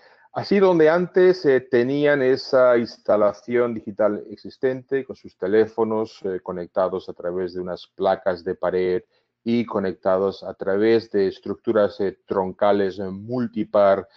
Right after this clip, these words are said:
que van a través de, de, de bloques de, de perforación, vamos a conseguir igualmente esa migración a I P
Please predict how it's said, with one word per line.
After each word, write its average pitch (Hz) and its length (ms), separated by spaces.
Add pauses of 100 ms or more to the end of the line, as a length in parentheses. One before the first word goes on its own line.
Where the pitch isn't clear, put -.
(240)
que 101 140
van 92 240
a 87 80
través 87 460
de, 87 220
de, 87 260
de 87 220
bloques 98 540
de, 87 260
de 92 140
perforación, 123 840 (420)
vamos 143 340
a 139 60
conseguir 123 580 (240)
igualmente 110 1120
esa 104 340
migración 98 880
a 98 120
I 92 80
P 101 440